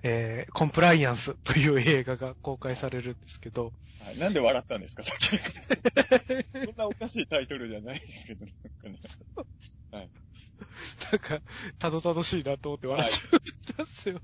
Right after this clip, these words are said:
Speaker 1: せん。まあ、なんかそれにちょっと僕も、あの、関わらせていただいていて。
Speaker 2: ちょっとじゃないじゃないですか。あの、
Speaker 1: <laughs>
Speaker 2: 僕も、いや、僕は、あの、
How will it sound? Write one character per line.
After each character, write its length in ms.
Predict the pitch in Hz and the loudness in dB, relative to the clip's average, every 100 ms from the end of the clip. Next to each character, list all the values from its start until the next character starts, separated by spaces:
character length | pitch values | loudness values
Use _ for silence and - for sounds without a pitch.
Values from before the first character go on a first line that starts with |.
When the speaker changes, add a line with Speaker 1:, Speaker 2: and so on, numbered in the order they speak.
| 190 | -16
Speaker 1:
せ 160 | - | -18
ん。 60 | 165 - - - - - - - - | -20 -20 -20 -18 -14 -12 -12 -6 4
ま 100 | 220 | 6
あ、 20 | |
な 60 | |
ん 20 | 226 | 6
か 100 | 208 | 4
そ 100 | 240 | 4
れ 120 | 240 | 4
に 160 | 240 | 2
ち 80 | 240 | 0
ょ 20 | |
っ 40 | 240 | 0
と 60 | |
僕 280 | 190 180 185 | 0 -2 0
も、 240 | 175 180 208 | 2 2 2
あ 80 | 160 | -4
の、 200 | 156 156 | -2 -2
関 260 | 170 165 | -4 -2
わ 100 | 151 | 0
ら 80 | 151 | -2
せ 160 | 151 - | -6 -12
て 80 | 127 | -14
い 60 | |
た 140 | - 131 | -10 -6
だ 120 | 127 | -6
い 80 | 123 | -8
て 140 | 127 | -8
い 40 | |
て。 40 | 123 | -2
Speaker 2:
ち 100 | 302 | 0
ょ 120 | 123 | 0
っ 40 | - | -2
と 120 | 339 | -4
じ 100 | 165 | -2
ゃ 60 | |
な 160 | 113 160 | -2 -2
い 80 | 214 | -2
じ 80 | 151 | -2
ゃ 60 | |
な 100 | 123 | -2
い 60 | 104 | -6
で 100 | 104 | -10
す 120 | - | -6
か。 280 | 104 90 90 - - - | -6 -6 -8 -18 -14 -8
あ 180 | - 220 | 0 0
の、 60 | 226 311 - - | 0 -2 -4 -12
Speaker 1:
<laughs> 280 | - - | -20 -8
Speaker 2:
僕 200 | 185 202 | -6 -4
も、 280 | 285 311 165 | 0 2 2
い 40 | 113 | 4
や、 120 | 190 | 2
僕 180 | 226 285 | 2 2
は、 180 | 277 220 | 2 2
あ 40 | |
の、 200 | 240 | -6